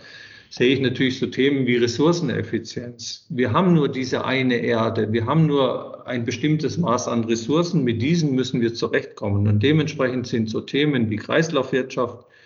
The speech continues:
Nachhaltigkeit, aber auch aktuell solche Themen wie Gesundheitsschutz, Hygiene, ähm, auch moderne Mobilität, äh, auch in Zukunft von herausragender Rolle.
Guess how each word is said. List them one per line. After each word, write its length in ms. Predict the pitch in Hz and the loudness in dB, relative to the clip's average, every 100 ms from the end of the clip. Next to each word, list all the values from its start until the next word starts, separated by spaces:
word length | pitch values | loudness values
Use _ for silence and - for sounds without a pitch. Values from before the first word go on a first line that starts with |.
| _ _ | _ _
Nachhaltigkeit, 960 | 110 135 143 131 127 120 120 113 113 113 - - - | 0 0 2 0 0 -4 -2 0 -2 -4 -14 -20 -6
aber 260 | 123 120 131 | -4 0 2
auch 180 | 156 151 | 2 0
aktuell 840 | 160 - 143 127 160 156 110 107 - - | -2 -2 0 2 2 2 0 -6 -14 -20
solche 400 | - 120 117 135 | -8 -4 -2 -2
Themen 460 | 123 135 147 139 117 | -2 -2 0 0 0
wie 100 | 120 | -2
Gesundheitsschutz, 1300 | 120 110 165 208 196 110 - - 175 196 - - - - | -2 0 0 0 0 -2 -2 -2 0 0 -4 -12 -14 -10
Hygiene, 920 | 107 104 127 180 156 117 110 110 - - - - | -4 0 2 4 2 0 -2 -6 -10 -20 -14 -4
ähm, 320 | 127 127 127 | 0 0 0
auch 220 | 127 135 | 0 0
moderne 420 | 143 127 143 147 | 0 2 2 2
Mobilität, 960 | 135 123 120 117 117 113 135 143 143 - | 2 0 2 0 0 2 2 2 -2 -10
äh, 320 | - 120 117 | -2 0 2
auch 400 | 110 110 139 151 | 2 4 2 2
in 100 | 120 | -4
Zukunft 560 | - 156 - 127 107 - | -2 -2 -2 -4 -4 -4
von 200 | 120 113 | 0 2
herausragender 960 | 107 104 131 143 131 117 110 113 104 | 2 2 0 0 0 0 2 0 2
Rolle. 920 | 101 101 110 104 113 175 190 190 185 | 2 0 -4 0 2 4 2 -2 -8